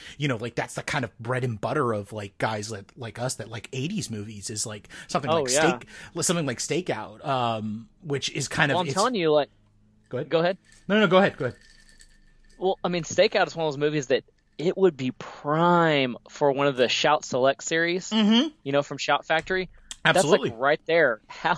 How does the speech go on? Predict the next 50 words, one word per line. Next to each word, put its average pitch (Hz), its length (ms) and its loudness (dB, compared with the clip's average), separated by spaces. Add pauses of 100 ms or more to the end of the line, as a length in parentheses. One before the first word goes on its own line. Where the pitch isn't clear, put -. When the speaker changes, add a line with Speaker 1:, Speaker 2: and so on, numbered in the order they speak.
Speaker 2:
has 165 120 0
that 151 180 2
not 147 180 0
happened 139 340 -4
yet, 101 200 -4
you 123 80 -6
know? 135 200 -2 (140)
Speaker 1:
Yeah. 220 240 2 (160)
No, 226 200 0
no, 285 180 0
absolutely. 180 440 0
Speaker 2:
Or - 40 6
even, 180 140 0
like, 160 180 2 (100)
Kino 160 300 0
or 120 100 0
something 123 320 -10
like 113 220 -8
that. 113 240 -2
Speaker 1:
Or 202 180 6
Arrow. 220 420 2 (280)
I 156 60 2
mean, 160 400 0
you 165 140 2
know, 247 100 8
Speaker 2:
Yeah, 233 80 6
yeah, 175 180 2
Speaker 1:
like, 165 140 -4
Speaker 2:
yeah. 196 180 -2 (160)
Speaker 1:
any 220 200 4
of 220 100 -2
these 220 200 -4
guys 170 540 -4
would, 127 180 -4 (140)
like, 135 340 -2
Speaker 2:
Any 180 120 -4
Speaker 1:
you 147 40 2
Speaker 2:
of 139 40 2
Speaker 1:
know 156 60 0
Speaker 2:
those 135 100 -4
boutique 143 360 -10
labels, 139 360 -2
really. 131 300 -2 (180)
Speaker 1:
Yeah, 214 200 2
absolutely. 160 760 -2
A-, - 60 -4
a-, - 280 -4
absolutely. 165 580 -8
Um, 110 480 -6 (420)
I, 120 320 -4